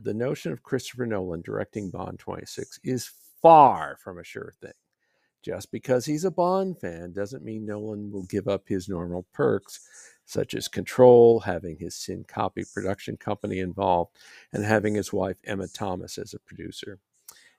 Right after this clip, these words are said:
Eon is also known for being control freaks. Some Bond fans assume Nolan would give up his normal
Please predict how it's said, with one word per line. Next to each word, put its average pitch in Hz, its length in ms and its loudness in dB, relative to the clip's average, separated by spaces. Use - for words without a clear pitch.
Eon 139 360 6
is 113 280 -2
also 127 540 6
known 87 260 -10
for 98 140 -10
being 87 300 -12
control - 500 -12
freaks. - 460 -18
Some 190 340 2
Bond 101 380 4
fans 90 320 -10
assume 107 340 -4
Nolan 107 440 -2
would 104 180 -8
give 92 220 -8
up 87 200 -8
his 92 220 -6
normal 87 380 -10